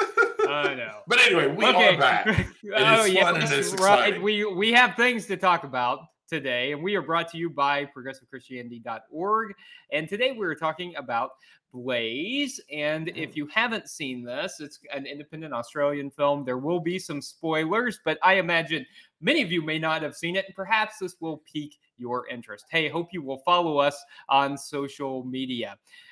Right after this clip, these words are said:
Speaker 2: I am here today, of course, with Mark. How are you doing today, Mark?
Speaker 1: I am doing great, uh, a-, as always. I mean, there's been a few exceptions,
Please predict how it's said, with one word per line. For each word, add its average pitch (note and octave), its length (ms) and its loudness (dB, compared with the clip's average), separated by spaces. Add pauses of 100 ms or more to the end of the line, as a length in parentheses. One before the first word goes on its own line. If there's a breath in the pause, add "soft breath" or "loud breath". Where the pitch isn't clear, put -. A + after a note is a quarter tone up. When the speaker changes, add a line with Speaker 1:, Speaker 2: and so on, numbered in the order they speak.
(120 loud breath)
Speaker 2:
I F#3 120 6
am G#3 180 4
here F#3 160 2
today, D3 400 0
of D3 180 -6
course, D3 400 -8
with C#3 180 -10
Mark. A#2 380 -6
How F#3 200 2 (100)
are F3 180 2
you E3 220 -4
doing C3+ 340 -6
today, A2 320 -10
Mark? G#2 280 -16 (320)
Speaker 1:
I F#3 320 4
am F3+ 360 -2
doing D#3 320 -4
great, D3 560 -4
uh, A#2+ 320 -4
a-, C#3 320 -4
as G3 220 -2
always. B2 520 -2
I D#3 220 -4
mean, A#3 260 -6
there's A3+ 180 -8
been F3+ 120 0
a C#3 40 -2
few D#3 200 -6
exceptions, - 560 -8